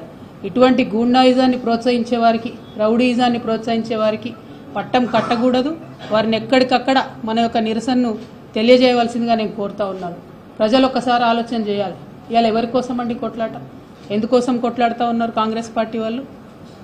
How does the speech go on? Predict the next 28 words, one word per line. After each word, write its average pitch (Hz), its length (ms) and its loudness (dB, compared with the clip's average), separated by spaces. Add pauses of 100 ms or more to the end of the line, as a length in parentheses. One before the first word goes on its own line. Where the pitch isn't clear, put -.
(360)
ఢిల్లీ 247 280 6
నుండి 262 260 4
వచ్చి 240 220 0
అనేకమైనటువంటి 247 840 0
మాటలు 220 320 -2
మాట్లాడుతూ 214 500 -4
ఉన్నారు. 180 240 -10 (540)
ఏం 254 160 6
తప్పు 262 260 0
చేసింది 262 400 0
బీఆర్ఎస్ 254 480 -2
పార్టీ 247 240 -2
ఈ 240 60 -4
పదేండ్లలో? 240 560 -2 (560)
ఎక్కడన్నా 254 380 0
ఒక 254 120 -2
చిన్న 240 320 -2
తప్పన్నా 247 420 -2
జరిగిందా 220 440 -2
మాతోని? 220 480 -4 (480)
ఏదన్నా 240 340 4 (100)
చేయలేకపోతే 262 640 0 (160)
చేయలేకపోయినాం, 262 600 0 (500)
చేస్తాం 262 340 2
బాజాప్తా 254 460 2
అని 226 160 -2
చెప్తున్నాం 254 380 -2
తప్పితే 226 420 -4